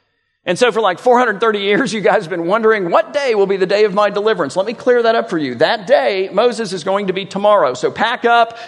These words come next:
get ready, put your shoes on, get your staff out, be ready to go.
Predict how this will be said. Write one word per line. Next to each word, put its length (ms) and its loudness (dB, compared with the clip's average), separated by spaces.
get 240 2
ready, 300 0
put 200 -2
your 80 -6
shoes 300 -4
on, 320 2
get 180 -6
your 80 -8
staff 400 0
out, 360 2
be 140 -2
ready 340 2
to 80 -2
go. 600 0